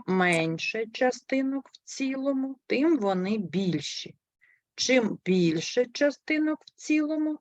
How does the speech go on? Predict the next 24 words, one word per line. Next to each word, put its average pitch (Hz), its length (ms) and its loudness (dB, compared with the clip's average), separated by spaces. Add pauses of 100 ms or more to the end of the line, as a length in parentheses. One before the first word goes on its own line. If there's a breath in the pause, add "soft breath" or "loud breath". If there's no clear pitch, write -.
тим 285 240 2
вони 254 380 0
менші. 175 720 -6 (300)
Коли 226 200 6
ми 226 140 2
порівнюємо 180 720 2
частини, 262 640 0
треба 302 340 2
пригадати 240 760 0
і 220 80 2
уявити 202 540 0
собі 190 400 -2
торт. 170 420 6 (1200)
Якщо 214 280 2
його 240 300 8
порізано 185 720 2
на 185 180 -2
два 254 280 4 (220)
шматочки, 190 840 -2
то 262 160 0
ці 403 180 4
шматочки 247 640 2
будуть 202 340 0
великими. 214 760 6